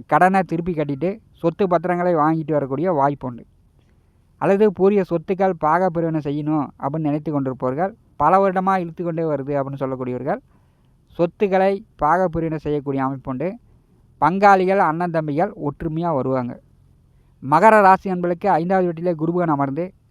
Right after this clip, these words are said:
செவ்வாய் கூட்டணி சேரும்போது பெயர், புகழ், மதிப்பு, மரியாதை, உங்களுடைய கௌரவம் உயரும். சகலவித ரகசியங்களையும் அறிந்து கொள்வீர்கள். உங்கள் சொத்து பத்திரங்கள் சார்ந்த ரகசியங்களை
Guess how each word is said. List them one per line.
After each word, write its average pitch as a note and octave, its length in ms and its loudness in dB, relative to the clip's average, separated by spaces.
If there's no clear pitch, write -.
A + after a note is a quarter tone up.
செவ்வாய் E3 280 4
கூட்டணி E3 360 -6
சேரும்போது C#3+ 460 -6
பெயர், F3+ 360 4
புகழ், F3+ 300 0
மதிப்பு, F3+ 460 -4
மரியாதை, D3+ 460 0
உங்களுடைய D#3+ 400 -2
கௌரவம் E3 480 0
உயரும். B2 240 -8
சகலவித G3+ 540 4
ரகசியங்களையும் F#3+ 800 0
அறிந்து F3 240 -2
கொள்வீர்கள். D3+ 460 -4
உங்கள் D#3 300 -2
சொத்து E3 380 -2
பத்திரங்கள் E3+ 600 -2
சார்ந்த D#3 300 0
ரகசியங்களை C#3+ 640 -2